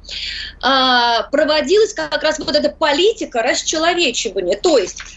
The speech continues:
эм, в рамках, эм, э, вот этого, вот этой политики расчеловечивания, э, в-, внедрялась, э, сексуальная революция. То есть вот это как раз движение вот, эм,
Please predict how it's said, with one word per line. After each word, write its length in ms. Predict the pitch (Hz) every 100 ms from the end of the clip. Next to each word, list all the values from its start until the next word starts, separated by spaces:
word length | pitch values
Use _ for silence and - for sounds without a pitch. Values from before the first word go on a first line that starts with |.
| -
эм, 800 | 233 247 240 226 226 226 220 214
в 40 | 233
рамках, 380 | 403 480 359 294
эм, 520 | 269 254 240 233 220 - - - - - - - - 226
э, 240 | 233 233
вот 140 | 254 359
этого, 320 | - 285 277
вот 100 | 240
этой 160 | 302 285
политики 440 | 294 294 311 269
расчеловечивания, 1000 | 285 285 - 285 277 233 196 - 277 294
э, 20 | 311 - - - -
в-, 1600 | 247 262 262 254 226 220 233 226 208 196 208 - 208 196 202 214
внедрялась, 760 | 214 262 339 349 349 302 254 -
э, 200 | 262 247
сексуальная 640 | 240 285 - 294 254 269
революция. 840 | 285 285 294 311 311 - 311 302 302 - -
То 140 | - 302
есть 100 | 269
вот 160 | 294
это 140 | 349 339
как 180 | 320 311
раз 180 | 302
движение 440 | 240 285 339 302 254
вот, 180 | 247 -
эм, 340 | 247 247 226